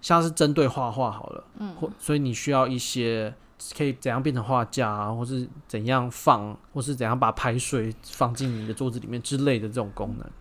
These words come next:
Speaker 2: 可是桌子的功能好像也没有那么多样欸。你，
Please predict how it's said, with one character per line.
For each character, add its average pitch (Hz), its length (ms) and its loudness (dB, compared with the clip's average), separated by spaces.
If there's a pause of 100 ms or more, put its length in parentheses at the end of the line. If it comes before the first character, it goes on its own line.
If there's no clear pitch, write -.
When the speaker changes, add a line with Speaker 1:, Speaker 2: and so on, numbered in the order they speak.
(280)
Speaker 2:
可 285 120 0
是 339 140 0
桌 320 200 6
子 277 200 4
的 240 100 10
功 254 240 4
能 233 100 4
好 214 60 0
像 196 80 -2
也 180 80 -4
没 180 80 -4
有 190 80 0
那 190 80 -2
么 196 140 -2
多 170 260 -4
样 156 320 -6
欸。 - 180 -14 (560)
你， 202 280 -6